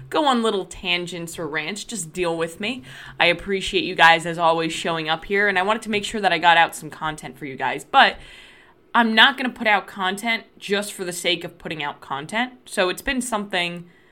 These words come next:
a thought that was reoccurring in my head that I wanted to share with you guys that I knew would provide you with value. So again, I wanna put out three podcast episodes a week. However,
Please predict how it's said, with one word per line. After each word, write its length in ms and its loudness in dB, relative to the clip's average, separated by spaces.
a 100 -2
thought 600 4
that 140 2
was 160 -6
reoccurring 720 -2
in 80 -6
my 160 -8
head 380 -4
that 100 0
I 40 2
wanted 220 -4
to 60 -16
share 320 -8
with 220 -6
you 80 -12
guys 400 0
that 100 -6
I 60 -4
knew 280 -2
would 160 -2
provide 440 0
you 80 -10
with 180 -8
value. 420 -2
So 220 -6
again, 320 0
I 60 6
wanna 220 4
put 160 4
out 200 6
three 240 -4
podcast 560 2
episodes 360 -10
a 40 -14
week. 400 -8
However, 560 4